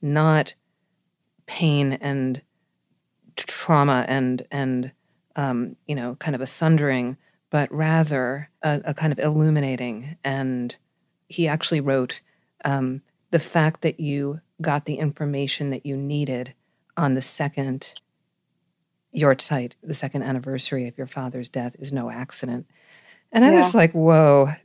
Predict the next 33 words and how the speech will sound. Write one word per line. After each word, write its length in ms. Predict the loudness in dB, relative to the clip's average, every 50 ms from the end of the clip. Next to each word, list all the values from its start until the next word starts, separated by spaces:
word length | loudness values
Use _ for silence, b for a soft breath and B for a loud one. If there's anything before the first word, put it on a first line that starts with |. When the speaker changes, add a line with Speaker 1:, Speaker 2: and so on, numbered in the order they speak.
| -12 -10
Speaker 1:
it, 280 | -2 0 0 0 2 0
it's, 260 | -2 -2 0 -6 -6 -6 0 4
there's, 220 | 6 6 6 6 4 2 0 -2
Speaker 2:
<laughs> 180 | -6 -6 4 6
Speaker 1:
there's 240 | 8 8 8 8
so 260 | 6 6 8 8 10 10
much." 400 | 10 8 8 6 4 2 2 4
And 120 | 4 6
I, 80 | 6 6
and 260 | 6 4 4 4 4
I 60 | 6 6
don't, 240 | 6 4 4 2 0
I 60 | -2
don't 120 | -2 -2 -2
wanna 200 | -2 -2 0 0
hijack 340 | 0 0 0 0 -2 -2
this 140 | -4 -6 -8
conversation 580 | -6 -6 -4 -4 -2 -2 -2 -2 -2 -2 -4 -6
with 140 | -6 -4 -4
my 400 | -4 -2 0 0 0 0 -2 -4 _ _ _ _ _ _ _ _ _ _ -8
experience, 600 | -6 -6 -4 2 4 6 6 6 4 2 0 -2
but, 240 | 0 0 0 0 0 _ b b b -6 2
but 120 | 4 4
it, 180 | 4 4 2 0
but 140 | -2 -2 0
really, 560 | 0 2 4 4 6 6 4 4 2 -2 -8 _ _ _ _ -20 -18 -10 -2 2
I 40 | 4
mean, 220 | 6 6 4 4 4
I, 300 | 2 2 2 2 -2 -6 _ _
I 120 | -2 -2 -2
do 300 | -2 0 2 2 2 2
feel 300 | 0 -4 -4 -2 -2 -2
like, 440 | -2 -2 -2 -2 -4 -6 -10 -20